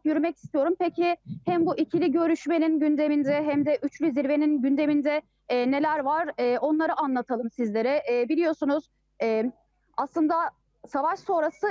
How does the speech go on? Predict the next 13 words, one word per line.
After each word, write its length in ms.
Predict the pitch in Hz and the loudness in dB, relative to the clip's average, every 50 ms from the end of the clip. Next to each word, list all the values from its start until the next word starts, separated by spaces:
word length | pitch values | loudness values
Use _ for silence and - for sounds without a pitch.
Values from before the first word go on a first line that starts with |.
| 523 - | -4 -2
iki 200 | - - - 339 | -4 -2 0 0
lider 320 | 302 302 - 370 370 359 - - | 0 2 0 0 -2 -2 -4 -2
ilk 220 | 349 359 - - 311 | -2 -2 -2 0 0
kez 240 | 339 359 370 285 | 0 0 0 2
yüz 200 | 277 311 349 311 | 2 2 2 2
yüze 180 | 311 294 240 240 | 2 2 0 0
görüşüyorlar. 720 | 226 214 233 214 233 226 - - 254 220 214 226 233 285 | 0 0 0 0 -2 -2 -2 -2 -2 0 0 -2 -2 -2
Savaş 420 | - - 311 269 285 311 302 339 | -2 -4 -2 -2 -2 -2 -2 -2
başlayalı, 580 | 285 269 302 - 302 330 294 277 294 285 302 320 320 - - _ _ - - | -2 -2 -2 -2 -2 -2 0 0 0 0 -2 -2 -4 -8 -16 _ _ -6 -2
e, 240 | 233 226 233 233 233 - - | 0 0 0 0 -2 -2 0
altı 380 | 269 269 269 277 277 - 381 | 0 0 0 0 -2 -2 -2
ay 160 | 339 302 269 220 | -2 0 0 0
oldu 300 | 240 277 254 269 247 | 0 0 0 0 0